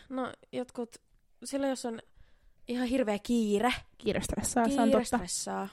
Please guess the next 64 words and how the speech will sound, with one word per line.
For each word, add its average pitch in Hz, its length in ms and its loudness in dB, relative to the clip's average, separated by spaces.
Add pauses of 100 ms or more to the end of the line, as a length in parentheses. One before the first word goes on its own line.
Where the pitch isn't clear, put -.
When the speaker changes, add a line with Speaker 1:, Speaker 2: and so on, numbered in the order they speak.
Speaker 2:
Ja 220 80 0
se 233 60 0
stressi 240 360 0
jää 196 100 -2
päälle. 214 400 -4 (100)
Speaker 1:
Niin 226 220 0
jää, 190 200 0
sit 196 160 -6
mä 196 120 -2
oon 190 120 -2
niinku 190 220 -2
kiireessä 185 420 0
koko 185 160 -4
loppuviikon. 220 680 -4
Speaker 2:
<laughs> - 100 -16
Niinku 254 140 0
mä 262 100 6
olin 254 140 10
tänään 233 220 10
menossa 202 240 10
yhteen 214 220 8
tapaamiseen 202 540 6
ja 202 60 10
mulla 220 220 12
oli 233 260 12
kiire 262 340 6 (140)
päällä. 208 380 2 (120)
Speaker 1:
Mm. 240 220 -4
Speaker 2:
Ja 240 60 -10 (120)
sit - 60 -2
Karo 254 180 10
kysyi, 226 140 10
että 233 100 8
stressaatko 302 440 4
sä, 220 80 6
että 220 100 6
oot 254 80 6
sä, 240 220 4
jännittääkö 214 500 4
sua? 214 100 4
Mä 247 80 6
olin 285 100 10
se, 269 60 8
että 269 120 6
no - 80 4
ei 339 220 10
oikeesti, 294 440 10
että 233 100 6
mulla 277 140 10
on 254 80 6
vaan 262 180 6
kiire 226 360 6
jäänyt 240 340 6
Speaker 1:
Niin. 294 140 4
Speaker 2:
niinku 269 200 2
vaihde 254 320 6
päälle. 226 420 2 (560)
Mut 247 240 4
tota, 240 320 8 (120)
top 302 160 10
kolme, 247 240 6
mitkä 214 220 2
stressaa 214 440 6
mua, 220 300 6